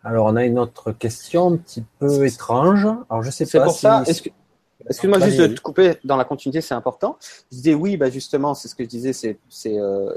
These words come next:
Speaker 2: il y a une connexion inconsciente. C'est pour ça que le réveil de la conscience, c'est redevenir conscient des niveaux supérieurs. Ah, c'est ça
Speaker 1: Absolument.
Speaker 2: qu'on parle.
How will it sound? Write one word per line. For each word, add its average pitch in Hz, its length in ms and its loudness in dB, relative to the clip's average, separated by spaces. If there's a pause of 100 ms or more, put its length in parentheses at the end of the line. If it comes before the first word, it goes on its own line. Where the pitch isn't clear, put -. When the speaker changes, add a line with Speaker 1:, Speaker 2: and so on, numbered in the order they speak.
Speaker 2:
il 101 120 -10
y 110 100 -2
a - 20 -2
une 113 100 -4
connexion 120 420 -2
inconsciente. 113 540 -6 (240)
C'est - 160 2
pour 143 200 0
ça 196 160 6
que 196 160 -2
le 135 120 4
réveil 180 760 4
de 120 160 -2
la 117 280 0
conscience, - 960 -10 (280)
c'est 117 160 -4
redevenir 143 800 2
conscient 127 580 -4 (460)
des 123 160 -2
niveaux 110 280 -4
supérieurs. 196 680 -4 (680)
Ah, 95 240 -4
c'est - 60 -20
ça - 60 -10
Speaker 1:
Absolument. 95 400 -4
Speaker 2:
qu'on - 40 -10
parle. 170 240 -6